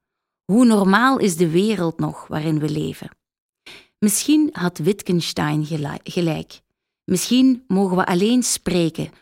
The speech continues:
over datgene wat ondubbelzinnig is. Misschien zijn er te veel woorden gebruikt om normaliteit aan te tonen. Lege woorden, snijdende woorden.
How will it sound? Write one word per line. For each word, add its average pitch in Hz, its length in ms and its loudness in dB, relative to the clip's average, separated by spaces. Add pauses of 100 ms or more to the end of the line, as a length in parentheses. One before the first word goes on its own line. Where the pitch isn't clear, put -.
(140)
over 180 260 0
datgene 214 680 2
wat 175 260 -6
ondubbelzinnig 185 880 0
is. - 360 -14 (580)
Misschien 269 440 2
zijn 220 220 2
er 208 180 -2
te 196 120 0
veel 190 400 2
woorden 165 400 0
gebruikt 160 680 -4
om 175 220 2
normaliteit 165 800 -2
aan 160 240 -2
te - 160 -16
tonen. 156 440 -6 (400)
Lege 175 480 2
woorden, 156 600 -4
snijdende 165 720 -2
woorden. 147 440 -6